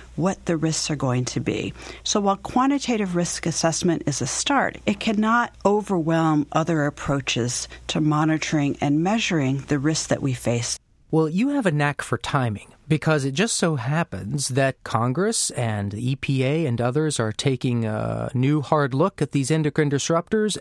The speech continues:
Speaker 2: and considering a complete overhaul. What do you think are the lessons that we should take from the D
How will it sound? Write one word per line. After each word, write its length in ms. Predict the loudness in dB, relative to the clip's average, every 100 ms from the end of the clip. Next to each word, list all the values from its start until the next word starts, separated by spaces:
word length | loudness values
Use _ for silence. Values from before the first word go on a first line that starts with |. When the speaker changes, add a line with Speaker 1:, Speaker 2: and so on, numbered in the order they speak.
| -2
Speaker 2:
and 500 | 0 0 0 -2 -4 _
considering 640 | -2 0 0 0 2 2 0
a 80 |
complete 340 | 0 -2 0 2
overhaul. 580 | 2 2 -2 -4 -8 -20 _ _
What 200 | 0 2
do 60 | 2
you 100 | 2
think 240 | 2 2
are 80 | 2
the 80 | 0
lessons 600 | 0 0 0 -2 -2 -2
that 80 | 0
we 100 | 0
should 240 | -2 -4
take 440 | -2 0 -2 -4
from 560 | -8 0 2 2 0 -2
the 180 | 0 0
D 240 | 2 0